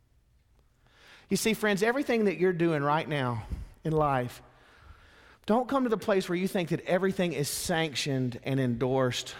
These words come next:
by your Creator. No. No. Again and again, we say no to his purpose and his plans and his passion and his desires for us. Again and again, we resist the,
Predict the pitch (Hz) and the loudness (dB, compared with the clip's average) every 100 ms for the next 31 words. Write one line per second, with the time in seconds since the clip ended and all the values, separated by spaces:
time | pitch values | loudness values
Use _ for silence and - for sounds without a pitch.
0 | - 131 135 135 135 - 131 120 120 113 | -12 -2 0 2 0 0 0 2 0 -2
1 | 101 - _ _ _ _ _ _ _ _ | -10 -16 _ _ _ _ _ _ _ _
2 | - - - - - - - _ - 214 | -20 -20 -20 -20 -20 -20 -20 _ -6 -2
3 | 202 117 113 - - _ _ _ _ _ | 0 0 -4 -16 -20 _ _ _ _ _
4 | _ _ _ _ _ - - - - - | _ _ _ _ _ -20 -20 -20 -20 -20
5 | _ _ _ _ _ _ _ - 208 208 | _ _ _ _ _ _ _ -2 0 0
6 | 175 123 - - _ _ _ _ _ _ | -2 -4 -8 -20 _ _ _ _ _ _
7 | _ _ _ _ - - 170 214 202 190 | _ _ _ _ -12 -4 0 2 2 2
8 | 220 202 170 190 - 175 175 190 165 147 | 2 2 0 0 0 0 2 2 2 2
9 | 156 - - 190 165 139 135 123 - - | 0 -4 -4 -4 -2 -2 -2 -2 -6 -6
10 | 190 185 139 131 117 - - 185 175 147 | -2 0 0 -2 -4 -8 -4 -2 -2 -2
11 | 123 123 117 131 160 160 135 - 104 - | -2 -2 -4 -2 0 0 -4 -12 -16 -18
12 | - - _ _ _ _ _ _ _ _ | -20 -20 _ _ _ _ _ _ _ _
13 | _ _ 160 165 208 185 165 208 180 175 | _ _ -8 0 2 2 2 2 4 2
14 | 156 127 175 180 - 135 | 2 0 -2 -2 -2 -4